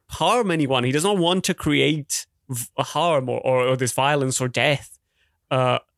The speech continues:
when, and, and this happens on the show sparingly, but in this movie it happens,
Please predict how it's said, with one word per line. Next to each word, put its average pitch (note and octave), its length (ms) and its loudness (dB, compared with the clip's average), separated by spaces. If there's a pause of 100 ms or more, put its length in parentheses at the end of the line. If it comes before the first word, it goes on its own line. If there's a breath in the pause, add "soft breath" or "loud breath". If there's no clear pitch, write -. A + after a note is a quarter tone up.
(160)
when, C#3 800 0
and, C#3 160 2
and D3+ 100 0
this E3+ 140 2
happens D#3 360 0
on D3 120 2
the C#3 80 2
show C#3 280 2
sparingly, D3 640 0
but C3+ 180 0
in C3+ 120 2
this C3+ 180 -2
movie D3+ 240 0
it F#3 60 -2
happens, D3 520 -2